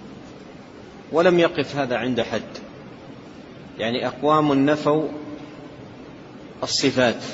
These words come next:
بحجة أن العقل يحيل ذلك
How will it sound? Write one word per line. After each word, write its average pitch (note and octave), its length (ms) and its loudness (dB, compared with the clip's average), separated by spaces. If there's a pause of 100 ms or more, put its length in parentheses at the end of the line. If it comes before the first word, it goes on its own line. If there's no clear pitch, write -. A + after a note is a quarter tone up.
(1300)
بحجة C3 600 2
أن C3 160 2
العقل C3 600 2
يحيل B2 420 4
ذلك F#2+ 340 0